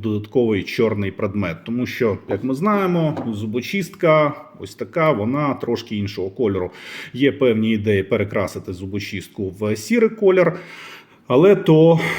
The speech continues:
майбутні, так би мовити, плани. Отже, давайте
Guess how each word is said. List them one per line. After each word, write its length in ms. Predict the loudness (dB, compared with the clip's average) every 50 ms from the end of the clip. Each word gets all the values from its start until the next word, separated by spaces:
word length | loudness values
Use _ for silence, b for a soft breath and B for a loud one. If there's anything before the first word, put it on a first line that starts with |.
| B B B B
майбутні, 600 | 2 4 4 4 4 2 2 0 0 2 0 0
так 280 | 2 0 -2 -2 -2 -2
би 100 | -2 0
мовити, 460 | 2 4 4 4 4 4 2 2 -2
плани. 420 | -2 0 0 2 2 0 -2 -6 -10 -10 -12 -14 -16 -18 _ _ _ _ _ _ _ _ _ 0 4
Отже, 240 | 4 6 6 6 4
давайте 480 | 4 6 4 4 4 4 4 2 2